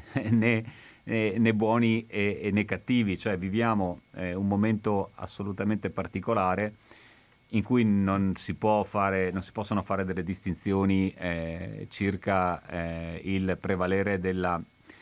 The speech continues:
eh, posizione positiva dell'una piuttosto che dell'altra, eh, che dell'altra categoria. Buoni siamo tutti, eh, tutti buoni, eh, anche quelli più bravi,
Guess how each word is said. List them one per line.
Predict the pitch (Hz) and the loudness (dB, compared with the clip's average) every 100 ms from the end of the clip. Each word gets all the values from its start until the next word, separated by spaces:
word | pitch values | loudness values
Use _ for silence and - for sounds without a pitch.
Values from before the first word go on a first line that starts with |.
| - - _ | -20 -20 _
eh, | 90 85 82 | -4 -2 -4
posizione | - 104 95 - 110 | -2 0 0 0 0
positiva | 101 98 90 - 98 101 | 0 -2 -2 -2 0 0
dell'una | 92 90 98 101 95 - | 0 0 2 2 0 -4
piuttosto | 98 98 90 92 | -8 -6 -6 -8
che | - | -6
dell'altra, | 90 87 85 90 90 90 87 - | -4 -2 0 -2 -2 -2 -2 -4
eh, | 90 82 80 82 | -6 -4 -4 -6
che | 80 87 | -6 -4
dell'altra | 85 87 85 | -2 -2 -4
categoria. | - 78 87 85 85 82 85 - | -8 -6 -4 -4 -4 -8 -12 -14
Buoni | - 101 110 101 | -2 0 2 0
siamo | - 101 | 0 -2
tutti, | 113 117 113 - 120 120 - - - _ | 0 -2 -2 0 0 0 -8 -20 -20 _
eh, | 98 90 87 - | 0 2 0 -2
tutti | 127 110 | -2 0
buoni, | 110 117 117 113 104 95 - | 2 4 4 2 2 -2 -4
eh, | 98 | -4
anche | 95 101 110 104 | 0 0 0 -4
quelli | 113 107 107 | -2 0 0
più | 101 | 0
bravi, | 104 110 104 95 90 85 | 0 2 2 0 -4 -6